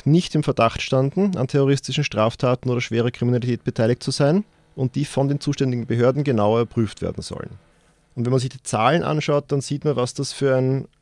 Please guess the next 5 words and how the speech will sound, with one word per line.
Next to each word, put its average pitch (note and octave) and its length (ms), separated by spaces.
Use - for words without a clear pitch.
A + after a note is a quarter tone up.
massives D#3+ 880
Investment C3 540
an B2 120
Arbeitszeit A2 680
ist. F3 320